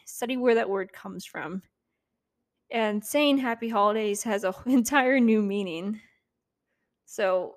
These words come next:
sorry, Beyonce. Sorry, Dwayne "The Rock" Johnson. Jesus's influence today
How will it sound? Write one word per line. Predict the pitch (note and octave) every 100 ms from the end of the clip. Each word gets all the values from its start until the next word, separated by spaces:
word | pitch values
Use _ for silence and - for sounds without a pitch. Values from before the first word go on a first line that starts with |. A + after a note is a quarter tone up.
| _
sorry, | - - A#3 A#3 A3
Beyonce. | G#3 G3+ D#3 F#3+ - - G3 G3+ _ _ _ _ _ _ _ - -
Sorry, | - A#3 G#3+ G#3 F#3+ F#3 - _ _ _ _ _ _ _ _ -
Dwayne | A3 G#3+ G3+ G#3
"The | G3
Rock" | F#3+ F3+ G3 -
Johnson. | G#3 F#3 F#3+ - G3+ F#3 G3+ G#3 - - _ _ _ _ _ -
Jesus's | G#3+ A#3 C4+ C#4 A#3 A#3 G3 G3
influence | G3+ G3+ - F#3+ F#3 F#3
today | - G3+ G3 D#3+ D#3+ -